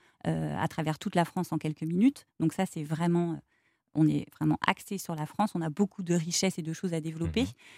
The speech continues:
Speaker 1: Donc aujourd'hui, on intègre petit à petit, et vous allez voir dans les, dans les mois qui viennent, des acteurs français pour pouvoir proposer quelque chose de local, puisque quelque part, quand vous vous organisez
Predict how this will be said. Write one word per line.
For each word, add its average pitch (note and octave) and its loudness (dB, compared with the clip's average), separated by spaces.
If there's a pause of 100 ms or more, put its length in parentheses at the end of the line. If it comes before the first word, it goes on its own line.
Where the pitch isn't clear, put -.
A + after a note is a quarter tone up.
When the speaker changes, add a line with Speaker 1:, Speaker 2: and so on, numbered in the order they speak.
(140)
Speaker 1:
Donc F3 2
aujourd'hui, F3+ 4
on F#3+ 6
intègre G3 4
petit - -2
à F3+ 6
petit, F#3+ -4
et F#3 2
vous E3 -4
allez E3+ 0
voir F3 -6
dans D#3+ 0
les, D#3 -6 (120)
dans E3 0
les E3 2
mois F3 0
qui - -10
viennent, A3 6
des F3 4
acteurs F#3+ 2
français A3+ 0 (540)
pour F3+ 2
pouvoir F#3 2
proposer G3 4
quelque F#3+ 2
chose G3+ 0
de F#3 2
local, F#3+ 4
puisque - -2
quelque F#3 -2
part, - -2
quand F3+ -2
vous F3 -4
vous F3 -6
organisez F3 -2